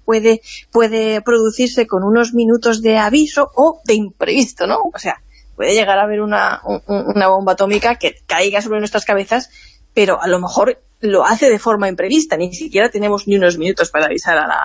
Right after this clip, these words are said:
a la población. Y lo primero que vamos a ver va a ser, pues, como una especie de parpadeo, un relámpago muy resplandeciente y, eh, que puede incluso llegar a,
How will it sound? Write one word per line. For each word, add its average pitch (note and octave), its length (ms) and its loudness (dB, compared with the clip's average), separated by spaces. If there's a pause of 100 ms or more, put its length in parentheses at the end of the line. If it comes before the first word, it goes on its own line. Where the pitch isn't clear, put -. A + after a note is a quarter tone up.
(140)
a - 100 -2
la - 140 -2
población. A3+ 480 -2 (220)
Y C4 60 2
lo C4+ 100 4
primero C4 320 -4
que B3+ 80 -10
vamos A3+ 280 -12
a G#3+ 40 -10
ver G#3 140 -6
va G3+ 60 -4
a - 20 -10
ser, G#3+ 240 -4 (280)
pues, G3+ 220 -2
como F3+ 340 -2
una G3+ 140 2
especie G3+ 340 0
de F#3 120 2
parpadeo, F#3 680 0
un G3 180 -2
relámpago G3 600 -2
muy A#3+ 240 6
resplandeciente G#3 1040 -2 (420)
y, C#4 300 2 (100)
eh, E3 540 -6 (240)
que E3+ 120 0
puede F#3+ 240 2
incluso F#3+ 340 -2
llegar E3 260 2
a, F3 240 2